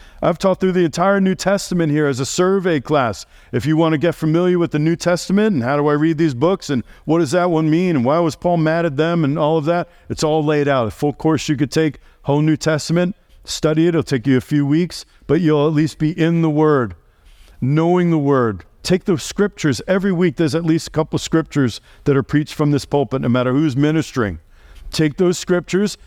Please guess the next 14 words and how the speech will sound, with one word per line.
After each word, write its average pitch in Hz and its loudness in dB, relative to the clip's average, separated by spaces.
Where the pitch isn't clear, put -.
and 160 0
meditate 214 2
on 151 0
them 135 0
through 165 -2
the 170 0
week. 170 0
Don't 170 0
just - -4
take 220 0
my 202 2
word 180 2
for 139 2
it. 185 -4